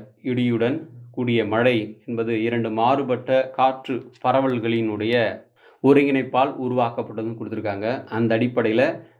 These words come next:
நமக்கு வந்து கிடைப்பரவல் இடி, மின்னல், புயல்கள் என்பது தான் சரியான ஆப்ஷனா இருக்கு teachers.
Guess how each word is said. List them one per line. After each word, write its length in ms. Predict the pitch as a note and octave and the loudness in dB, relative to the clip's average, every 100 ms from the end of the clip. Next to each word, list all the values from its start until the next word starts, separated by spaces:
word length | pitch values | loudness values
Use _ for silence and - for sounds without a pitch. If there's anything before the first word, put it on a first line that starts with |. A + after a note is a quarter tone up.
| - | -6
நமக்கு 260 | A#2+ A2 | -4 -2
வந்து 480 | A2+ A2+ C#3+ B2 - - | -2 -2 -2 -2 -4 0
கிடைப்பரவல் 960 | D3 E3 E3 - C3+ C3+ C3 C#3 C3+ | 4 4 2 2 2 4 2 -2 -4
இடி, 480 | A#2+ B2 C3+ C#3+ - - | -6 -2 0 -2 -6 -8
மின்னல், 520 | B2 B2 B2 C3+ - | -4 -2 -2 -2 -6
புயல்கள் 480 | - A#2 G#2+ A2 G#2+ | -4 -2 0 -2 -2
என்பது 320 | G2+ G2 G2+ | -2 -4 -2
தான் 280 | A#2+ B2 - | -2 -2 -10
சரியான 800 | - A#2 A2 A2+ A2 A2+ - - _ - | -6 -2 2 2 2 0 -2 -8 _ -2
ஆப்ஷனா 380 | A#2+ - A#2 | -2 -2 -2
இருக்கு 200 | G#2+ G#2+ | -2 -2
teachers. 400 | G2 F#2+ B2+ C#3+ | -8 -4 -2 -4